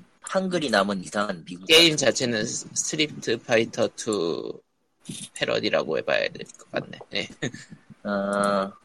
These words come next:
Speaker 1: 스-, 스파트 하니까 그 뭐냐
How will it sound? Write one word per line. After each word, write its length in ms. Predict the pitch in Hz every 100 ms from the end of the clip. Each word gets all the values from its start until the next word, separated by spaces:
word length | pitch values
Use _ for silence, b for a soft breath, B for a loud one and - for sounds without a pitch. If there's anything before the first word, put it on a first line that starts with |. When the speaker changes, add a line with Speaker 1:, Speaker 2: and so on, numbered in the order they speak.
| _ b b _
Speaker 1:
스-, 240 | - - -
스파트 400 | - - 180 -
하니까 640 | 165 117 - 117 92 76 - - - - _ _ _
그 300 | - 90 87
뭐냐 300 | 76 76 85